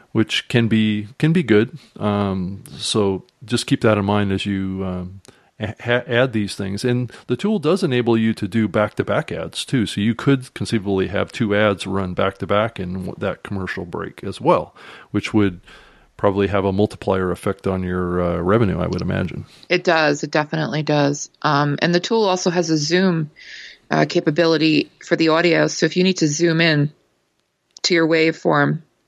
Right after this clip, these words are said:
Speaker 2: and see precisely where something needs to be placed, that's nice too.
Speaker 1: Yeah, definitely. Well, Amy, I think we,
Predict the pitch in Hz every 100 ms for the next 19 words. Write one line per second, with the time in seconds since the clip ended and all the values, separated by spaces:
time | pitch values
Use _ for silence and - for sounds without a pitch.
0 | _ 156 151 - 180 160 151 - 220 -
1 | 151 170 - 147 147 - - - - 170
2 | 165 165 151 147 143 - 147 147 139 -
3 | - - 60 - - - - _ _ _
4 | _ 117 135 - _ _ _ - 113 120
5 | 107 101 - _ _ - - - - -
6 | 160 214 135 120 127 120 151 - 131